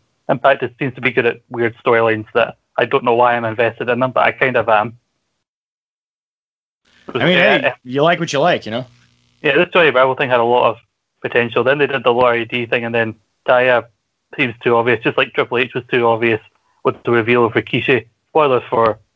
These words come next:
Speaker 1: eight months from now for the Retro SmackDown review. Uh, in fact, I wish I had a, a Men in Black thing I could delete that from people's minds. But, <laughs> you know, 'cause, like,
Speaker 2: Yeah.
Speaker 1: Larry D had a match with Tommy Dreamer at Final Resolution where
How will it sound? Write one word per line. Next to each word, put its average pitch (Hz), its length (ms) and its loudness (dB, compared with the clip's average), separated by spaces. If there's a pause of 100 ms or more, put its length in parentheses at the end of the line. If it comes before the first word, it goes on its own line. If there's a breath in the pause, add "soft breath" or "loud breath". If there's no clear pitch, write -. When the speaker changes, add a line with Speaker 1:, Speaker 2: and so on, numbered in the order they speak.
(260)
Speaker 1:
eight 143 180 0
months 120 220 -4
from 123 160 -4
now 113 240 2 (280)
for 127 80 0
the 113 60 0
Retro 113 440 -2
SmackDown 123 400 -2
review. 113 320 -2 (920)
Uh, - 180 -2
in - 60 -2
fact, - 160 2
I 123 100 4
wish 147 180 2
I 160 60 4
had 123 200 4
a, 113 180 0 (140)
a 113 200 0
Men 123 140 2
in 120 60 0
Black 135 200 0
thing 120 120 -2
I 110 80 -2
could 117 140 -6
delete 120 240 -2
that 120 300 -2
from - 140 -20
people's 113 300 -2
minds. 110 240 -2 (680 loud breath)
But, 131 320 2 (1080 loud breath)
<laughs> - 880 -20
you 175 140 -6
know, 120 300 -2 (580 soft breath)
'cause, 160 120 -2
like, 170 120 4
Speaker 2:
Yeah. 156 160 0 (140)
Speaker 1:
Larry 175 220 2
D 160 160 -4
had 156 120 2
a 147 60 4
match 135 280 0
with 120 160 0 (200)
Tommy 135 200 0
Dreamer 123 220 -2
at - 80 -6
Final 123 240 0
Resolution 120 600 -2
where 117 300 2